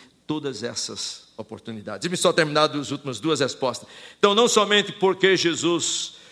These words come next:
foi morar em Cafarnaum, porque esta era a vontade de Deus decretada segundo a história da redenção. Então, a sua geografia tem tudo a ver com a história da redenção.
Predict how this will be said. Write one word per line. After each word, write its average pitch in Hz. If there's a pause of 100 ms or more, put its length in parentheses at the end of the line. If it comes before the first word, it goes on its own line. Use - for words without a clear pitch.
(140)
foi 165
morar 147
em 147
Cafarnaum, 147
porque 180
esta 220
era 233
a 208
vontade 202
de 190
Deus 185
decretada 202
segundo 185
a 190
história 175
da 165
redenção. 151 (180)
Então, 175
a 160
sua 294
geografia 240
tem 220
tudo 349
a 277
ver 247
com 233
a 226
história 208
da 190
redenção. 175